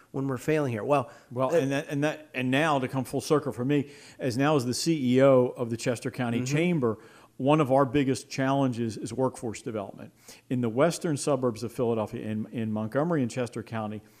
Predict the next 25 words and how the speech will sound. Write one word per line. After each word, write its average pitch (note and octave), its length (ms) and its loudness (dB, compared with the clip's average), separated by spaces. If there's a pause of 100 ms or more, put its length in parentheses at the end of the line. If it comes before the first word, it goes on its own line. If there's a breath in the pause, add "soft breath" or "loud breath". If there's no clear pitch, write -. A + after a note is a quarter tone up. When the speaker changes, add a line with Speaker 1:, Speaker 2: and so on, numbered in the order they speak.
(280 loud breath)
Speaker 2:
the B2+ 80 -2
biggest D3 420 -2
challenge B2 480 -4
is G#2+ 160 -6
there B2 240 0
are A2 80 -2
three D#3+ 300 -2
to D3+ 80 2
four B2+ 320 -4
jobs A2+ 440 -2
open G#2+ 360 -6 (180 soft breath)
for C3+ 180 -8
every B2+ 300 -4
available A2+ 480 -4
person. - 560 -10 (420)
Speaker 1:
Hmm. A#2 120 -8 (480 soft breath)
Speaker 2:
So, C3 420 0 (480 soft breath)
again, B2 500 -2 (140)
as A#2+ 220 -4
you're B2+ 160 -2
saying, A2+ 340 -4 (180 loud breath)
whether C#3+ 260 4
you C#3 160 4
care E3 360 6
about C#3 480 4